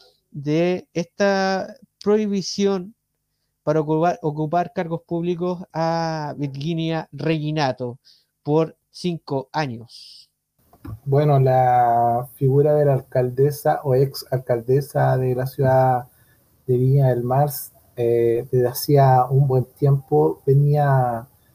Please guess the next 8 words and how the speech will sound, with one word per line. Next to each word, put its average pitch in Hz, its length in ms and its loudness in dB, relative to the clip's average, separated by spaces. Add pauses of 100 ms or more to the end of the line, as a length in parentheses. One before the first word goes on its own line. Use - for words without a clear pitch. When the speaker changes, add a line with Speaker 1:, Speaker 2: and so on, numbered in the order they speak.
(360)
Speaker 2:
siendo 143 720 4 (120)
acusada 139 1040 2 (100)
por, 143 500 2
eh, 123 320 -2
notable 135 600 2
abandono 135 840 2 (520)
de 147 160 2
deberes, 170 480 2